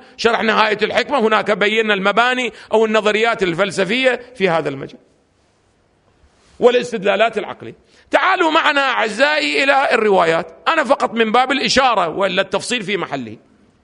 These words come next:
توحيد الصدوق أعزائي، التفت جيدا، توحيد الصدوق،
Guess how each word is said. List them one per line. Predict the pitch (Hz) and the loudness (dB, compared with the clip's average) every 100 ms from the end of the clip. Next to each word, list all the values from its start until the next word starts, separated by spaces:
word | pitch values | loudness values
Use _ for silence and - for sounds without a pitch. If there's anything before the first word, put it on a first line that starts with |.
| _ _ _ _ _ - - - - - - | _ _ _ _ _ -20 -20 -20 -20 -4 2
توحيد | 262 220 320 339 | 2 2 0 0
الصدوق | 302 - 262 294 294 | -2 0 0 0 0
أعزائي، | 262 226 180 196 180 175 - _ _ _ _ _ _ _ _ _ _ _ _ - - | 0 0 0 -2 -2 -8 -20 _ _ _ _ _ _ _ _ _ _ _ _ -10 -6
التفت | 226 285 285 | 0 0 0
جيدا، | 285 254 196 139 104 - _ _ _ _ _ _ _ - - - _ _ _ _ 240 | 0 0 -2 -6 -12 -18 _ _ _ _ _ _ _ -20 -20 -20 _ _ _ _ 0
توحيد | 247 226 330 330 | 2 2 0 0
الصدوق، | - 254 247 254 254 | 0 0 0 -2 -6